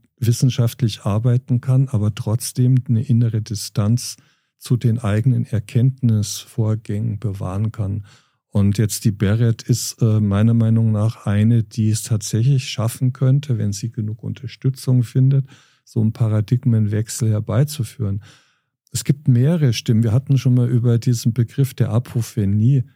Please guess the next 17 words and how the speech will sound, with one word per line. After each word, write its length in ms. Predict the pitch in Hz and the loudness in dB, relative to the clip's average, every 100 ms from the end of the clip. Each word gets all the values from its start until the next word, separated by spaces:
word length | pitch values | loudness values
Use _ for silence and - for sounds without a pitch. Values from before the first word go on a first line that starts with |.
| _ | _
geredet. 840 | - 110 107 - - 107 107 104 - | -4 -4 -4 -10 -6 -4 -2 -6 -4
Kannst 240 | 117 - | -6 -2
du 60 | 117 | -2
noch 60 | |
erinnern, 500 | 107 117 120 107 104 | 0 2 2 0 -4
dass 260 | - - - | -8 -12 -6
an 120 | 101 | -2
irgendeinem 520 | 113 120 113 110 104 | 2 2 2 -2 -2
Podcast 640 | - 135 135 - 117 110 | -2 -2 -2 -2 -2 -2
kam 220 | - 110 117 | -2 0 2
das 220 | 110 - | 0 -2
mal 140 | 113 | 0
hoch, 160 | 117 113 | 0 0
die 120 | 135 | -2
Lust 420 | 104 127 - - | 2 0 0 -6
am 120 | 104 98 | -4 -2
Muster. 500 | 104 127 - - 95 | 0 0 -2 -6 -8